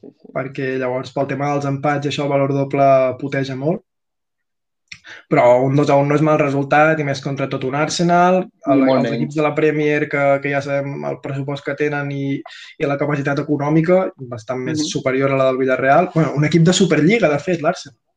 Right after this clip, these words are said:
Speaker 1: Exacte.
Speaker 2: Ens estem oblidant d'això, eh?
Speaker 1: Sí, sí,
Speaker 2: De la
Speaker 1: sí, no.
Speaker 2: Superliga.
Speaker 1: Exacte.
Speaker 2: I, i, i ja et dic, per mi, es-, no vaig veure el partit,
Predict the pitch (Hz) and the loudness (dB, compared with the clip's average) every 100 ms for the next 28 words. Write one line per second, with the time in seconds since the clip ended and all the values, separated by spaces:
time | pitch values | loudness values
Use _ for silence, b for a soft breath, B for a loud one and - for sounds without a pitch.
0 | _ - 123 120 117 - - 160 - 175 | _ -20 -10 -8 -8 -12 -12 -10 -2 2
1 | 175 180 160 147 208 180 202 - _ - | 4 4 4 4 4 4 2 -6 _ -18
2 | 131 - - - 117 151 107 104 135 254 | -18 -20 -20 -2 0 0 0 2 4 4
3 | 175 147 - _ _ - - 110 110 104 | 4 -2 -12 _ _ -12 -12 -2 0 0
4 | 101 104 _ _ _ - - - 190 185 | -6 -16 _ _ _ -18 -10 0 2 4
5 | 180 175 175 170 170 - _ 170 165 165 | 2 0 -2 -2 -4 -8 _ -2 -2 0
6 | 165 180 170 180 170 165 156 165 185 190 | 2 2 2 2 2 0 0 2 0 0
7 | 185 165 165 165 170 165 165 156 156 147 | -4 -10 -6 -4 -2 0 0 -2 -4 -12
8 | - 196 | -4 -4